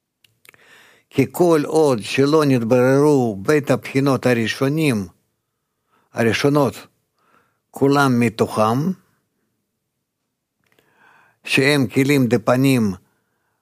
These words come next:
ופינה א' דאחור, שהם ז-, זון דבינה, נמצא פרסה דצמצום ב'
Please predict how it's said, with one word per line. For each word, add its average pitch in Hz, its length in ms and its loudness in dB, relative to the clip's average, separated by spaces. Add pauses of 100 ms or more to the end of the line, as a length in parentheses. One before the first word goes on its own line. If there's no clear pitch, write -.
(300)
ופינה 127 840 0
א' 127 340 0
דאחור, 101 680 -2 (2250)
שהם 135 400 0 (260)
ז-, 117 640 -2
זון 104 560 0 (260)
דבינה, 107 640 0 (1400)
נמצא 127 800 0
פרסה 156 580 -2
דצמצום 123 920 0
ב' 117 180 2